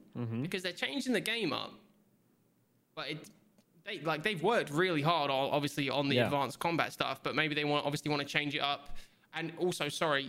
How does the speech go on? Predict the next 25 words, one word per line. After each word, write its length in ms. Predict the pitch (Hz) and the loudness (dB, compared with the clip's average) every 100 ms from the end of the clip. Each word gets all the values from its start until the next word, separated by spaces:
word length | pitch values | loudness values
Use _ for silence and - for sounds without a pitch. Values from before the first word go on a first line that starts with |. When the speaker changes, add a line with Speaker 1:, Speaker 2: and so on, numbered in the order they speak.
| 143 | -6
Speaker 2:
the 500 | 156 151 151 147 143 | -4 -2 -2 -2 -4
second 460 | 151 - 180 196 175 | -6 -6 -4 0 2
D 100 | 165 | 2
L 120 | 151 | 2
C 540 | 147 180 135 135 - - - _ _ _ _ _ | 0 -2 -2 -4 -8 -14 -20 _ _ _ _ _
is 160 | 151 - | -12 -8
changing 460 | - 175 160 160 - | -4 -2 -2 -2 -4
up 280 | 156 - - | -6 -6 -8
the 80 | |
way 180 | 135 151 | -4 -2
you 200 | 147 139 | -2 -6
fight 440 | - 170 151 71 - - - _ - | -6 -4 -2 -4 -8 -18 -20 _ -16
because 220 | 151 139 | -8 -8
it's 140 | 131 | -4
moving 320 | 151 147 143 139 | -2 0 -2 -2
to 100 | 143 | 0
more 560 | 139 139 135 135 131 139 | 2 2 2 2 0 -2
of 140 | 135 | -4
a 60 | 131 | -6
Chinese 720 | - 147 139 139 135 127 - | -2 0 0 0 -4 -6 -6
martial 420 | 139 131 123 135 135 | -2 -2 0 0 0
arts 280 | 131 - | -2 -4
style 260 | - 131 123 | -4 -2 0
of 100 | 123 | -2
fighting. 500 | 131 131 - - | 0 -2 -2 -8